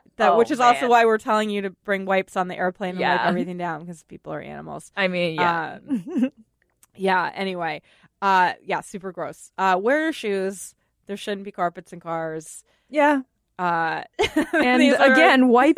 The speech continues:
Speaker 2: everything
Speaker 1: <laughs>
Speaker 2: down.
Speaker 1: These are, these are the takeaways that <laughs> we,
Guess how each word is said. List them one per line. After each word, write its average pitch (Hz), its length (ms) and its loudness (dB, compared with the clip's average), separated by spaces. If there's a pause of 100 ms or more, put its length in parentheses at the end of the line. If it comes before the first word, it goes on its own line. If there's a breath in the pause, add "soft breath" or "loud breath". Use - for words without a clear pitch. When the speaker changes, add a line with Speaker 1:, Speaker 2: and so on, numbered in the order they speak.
(140)
Speaker 2:
everything 539 480 2 (120)
Speaker 1:
<laughs> 539 160 4
Speaker 2:
down. 285 560 6
Speaker 1:
These 277 220 0
are, 285 200 2
these 269 240 -4
are 285 100 2
the 262 140 -4
takeaways 208 560 -2
that 214 180 0 (140)
<laughs> - 100 -8
we, 277 120 0